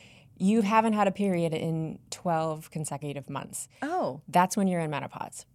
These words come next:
Speaker 2: Okay.
Speaker 1: Uh, the average age is fifty-one, but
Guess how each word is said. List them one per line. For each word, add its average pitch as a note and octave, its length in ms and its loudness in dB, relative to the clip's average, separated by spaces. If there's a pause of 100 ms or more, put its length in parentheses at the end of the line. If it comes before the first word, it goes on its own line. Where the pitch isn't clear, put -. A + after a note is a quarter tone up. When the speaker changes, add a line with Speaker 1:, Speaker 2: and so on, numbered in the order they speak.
(120)
Speaker 2:
Okay. A#3+ 420 -4
Speaker 1:
Uh, - 160 -2
the G#3 220 -2
average A3 400 2
age F#3+ 180 2
is F3+ 160 -4
fifty-one, F3 480 -2
but E3+ 180 -6